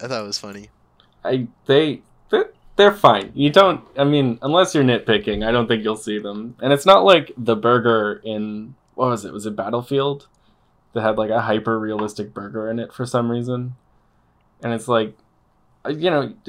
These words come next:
Speaker 2: I'm kinda glad they didn't put the time into making nice
Speaker 1: <laughs>
Speaker 2: fruit textures and instead put the time into, like, a different
Speaker 1: Designing a,
Speaker 2: texture.
Speaker 1: a balanced game. <laughs>
Speaker 2: Yeah. Making a fun play experience.
Speaker 1: That's good. I will probably never play the new Fire Emblem, but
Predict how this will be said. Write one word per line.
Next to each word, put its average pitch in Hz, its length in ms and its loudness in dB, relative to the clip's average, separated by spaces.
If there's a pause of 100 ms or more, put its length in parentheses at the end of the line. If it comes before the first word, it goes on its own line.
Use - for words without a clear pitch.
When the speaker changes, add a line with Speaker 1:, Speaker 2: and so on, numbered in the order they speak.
(120)
Speaker 2:
I'm 170 200 2
kinda 220 280 4
glad 226 300 2
they 117 60 2
didn't 113 240 0
put 117 140 -2
the 113 60 -4
time 107 320 2
into 104 400 -4
making 107 400 -2
nice 110 200 -2
Speaker 1:
<laughs> - 20 -4
Speaker 2:
fruit 117 200 2
textures 110 500 2
and 123 80 -2
instead 131 320 -2
put 143 140 -2
the 151 80 -4
time 147 300 2
into, 147 200 -4
like, 151 380 -4 (800)
a 175 100 2
different 117 400 2
Speaker 1:
Designing 107 180 -2
a, 131 40 -6 (100)
Speaker 2:
texture. - 120 -6
Speaker 1:
a 135 60 -6
balanced 143 480 -4
game. 120 360 -10 (100)
<laughs> - 120 -20
Speaker 2:
Yeah. 120 360 2 (680)
Making 135 260 -4
a 127 40 0
fun 151 260 0
play 160 220 2
experience. - 720 -10 (600)
Speaker 1:
That's - 200 -8
good. 104 320 -8 (160)
I 131 340 -2
will 123 140 -8
probably 120 360 -2
never 110 260 -8
play 104 500 -8 (260)
the 113 60 -16
new 110 100 -12
Fire 92 200 -10
Emblem, 95 400 -14
but 95 180 -10